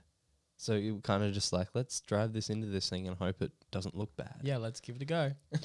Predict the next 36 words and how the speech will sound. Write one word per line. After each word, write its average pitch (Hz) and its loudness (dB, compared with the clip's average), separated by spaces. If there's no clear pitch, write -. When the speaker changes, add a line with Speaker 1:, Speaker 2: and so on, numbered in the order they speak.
Speaker 1:
What 131 6
would 139 0
they 156 8
have 139 2
done 123 4
if 127 -2
it 101 -4
looked 113 -4
terrible? 113 -2
Speaker 2:
I 107 0
don't 117 0
know, 107 2
man. 127 4
Speaker 1:
Yeah, 104 4
I - 2
don't 92 0
know. 95 -2
Speaker 2:
Cried. 143 2
Speaker 1:
<laughs> - 8
Yeah, 170 12
um, 139 2
Speaker 2:
Guess 143 2
that's 156 2
not 135 0
gonna 131 4
work. 139 4
Speaker 1:
Yeah. 98 6
Um, 107 6
and 120 6
the 117 6
soundtrack, 120 2
it 117 -4
was 120 0
Speaker 2:
Yep. 131 4
Speaker 1:
so 143 6
funky. 104 0